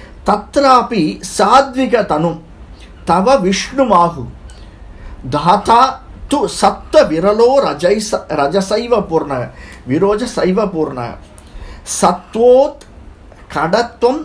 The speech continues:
அபி சாஸ்தி தமோ விகாரக சேஷ்டாதிகஞ்ச தவ சங்கர நாம்னி மூர்த்திகி." அதாவது அந்த மூர்த்திகளிலேயே தத்ர அபி, அந்த மூர்த்திகள் எல்லாவிடையும் சுத்த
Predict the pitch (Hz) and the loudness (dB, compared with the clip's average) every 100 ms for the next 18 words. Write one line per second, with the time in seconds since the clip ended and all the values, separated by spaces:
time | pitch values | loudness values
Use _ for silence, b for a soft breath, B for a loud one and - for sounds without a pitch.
0 | - 143 160 - 269 294 - - 160 214 | -6 0 0 0 -4 -6 -8 -4 0 0
1 | 214 254 262 147 156 202 240 143 139 190 | -2 -8 -4 -4 -2 0 0 -2 -2 0
2 | 185 160 - - - B B B B - | 0 -2 -8 -12 -18 B B B B -10
3 | - 147 185 - - 214 233 226 214 160 | -4 0 -2 -4 -4 0 0 0 -2 -4
4 | 175 180 233 - 139 175 170 175 240 - | -4 -4 -4 -4 -4 -2 -2 -6 -6 -4
5 | 233 190 139 135 208 208 180 156 151 - | -2 -2 -2 -4 -4 -2 -2 -4 -6 -10
6 | 123 123 - - - B B B B 131 | -10 -10 -14 -18 -20 B B B B -4
7 | 170 233 285 170 - - 147 135 143 220 | -2 -2 -2 -4 -6 -6 -4 -4 -2 -4
8 | 214 226 220 214 202 196 208 240 196 180 | -2 -2 -2 2 2 2 0 -2 -2 -4
9 | 180 - - 254 185 135 127 - - - | -4 -8 -2 -2 0 -4 -6 -8 -10 -20
10 | - - 127 127 113 127 175 190 190 185 | -20 -12 -8 -8 -6 -8 -6 -4 -2 0
11 | 190 208 233 277 269 208 190 135 135 240 | 0 2 4 4 4 0 0 -2 -8 -10
12 | - B B B B B B - - - | -12 B B B B B B -20 -20 -20
13 | - - 202 196 185 | -16 -6 -4 -4 0